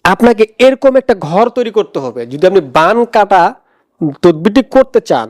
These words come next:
তা আপনাকে এরকম একটা ঘর তৈরি করতে হবে। আপনাকে কে বান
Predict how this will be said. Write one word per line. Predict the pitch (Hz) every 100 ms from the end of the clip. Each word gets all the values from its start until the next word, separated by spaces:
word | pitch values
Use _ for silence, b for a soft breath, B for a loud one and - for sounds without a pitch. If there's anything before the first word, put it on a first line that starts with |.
| 113
তা | -
আপনাকে | 151 180 -
এরকম | 214 196 214
একটা | 196 165
ঘর | 139 165
তৈরি | 180 196
করতে | 165 139 -
হবে। | 107 107 107 - _ B B B B B
আপনাকে | - 170 190
কে | 180 - 233 254
বান | 196 226